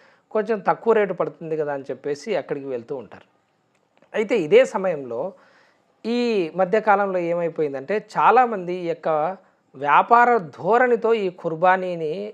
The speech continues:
ఇవ్వడం స్టార్ట్ చేశారు. వీళ్ళు ప్రజల దగ్గర నుండి, ఆ, ఈ ఏడు మంది దగ్గర నుంచి వసూలు చేసుకుంటారు. ఒక జంతువును తీసుకొచ్చి జిబా చేస్తారు. చాలామంది వీటిలో ఈ మాంసాన్ని కూడా తినరు మన వైపున.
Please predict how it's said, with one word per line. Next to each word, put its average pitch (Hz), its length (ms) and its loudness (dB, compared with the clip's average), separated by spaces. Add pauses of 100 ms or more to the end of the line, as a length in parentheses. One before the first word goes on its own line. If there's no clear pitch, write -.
ఇవ్వడం 165 280 -4
స్టార్ట్ 151 400 -4
చేశారు. 98 300 -16 (340)
వీళ్ళు 175 500 -4
ప్రజల 175 280 -2
దగ్గర 160 300 -4
నుండి, 160 500 -8 (440)
ఆ, 143 200 -4
ఈ 156 320 -6
ఏడు 185 140 0
మంది 180 220 -2
దగ్గర 160 220 -2
నుంచి 160 260 -6
వసూలు 147 400 -4
చేసుకుంటారు. 151 540 -4
ఒక 185 240 -4
జంతువును 156 460 -6
తీసుకొచ్చి 147 580 -10
జిబా 156 380 -2 (100)
చేస్తారు. 151 480 -6 (540)
చాలామంది 214 480 4
వీటిలో 196 300 -4
ఈ 190 100 0
మాంసాన్ని 175 580 -2
కూడా 185 160 -2
తినరు 196 380 -4
మన 147 180 -6
వైపున. 143 360 -4